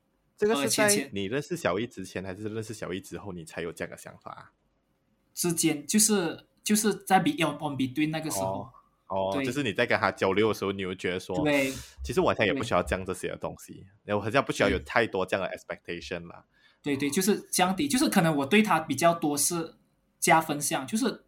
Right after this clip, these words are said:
Speaker 2: 我对他这个人，好像你自己有自己一些 criteria，好像你爱情的 criteria，就是你要做这些你才爱我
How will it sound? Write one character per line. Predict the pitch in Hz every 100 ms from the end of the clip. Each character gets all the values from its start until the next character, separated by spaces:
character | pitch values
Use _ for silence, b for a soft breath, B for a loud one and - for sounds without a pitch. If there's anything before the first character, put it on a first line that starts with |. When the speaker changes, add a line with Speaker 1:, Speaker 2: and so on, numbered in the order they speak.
| -
Speaker 2:
我 | 143
对 | 190
他 | 190 156
这 | 175
个 |
人， | 147 131 - _ _ _ _
好 | 165
像 | 202 220 - -
你 | 156
自 | - 208
己 | 139
有 | 127
自 | 123 165
己 | 156
一 |
些 | 160 147
criteria， | - 127 120 139 131 127
好 | 135
像 | 147
你 |
爱 | 143 151
情 | 139
的 | 123
criteria， | 127 139
就 |
是 | 151 131 123 -
你 | 143
要 | 151
做 | 160 160
这 | 160
些 | 147
你 | 123
才 | 127
爱 | 131 143
我 | 139 117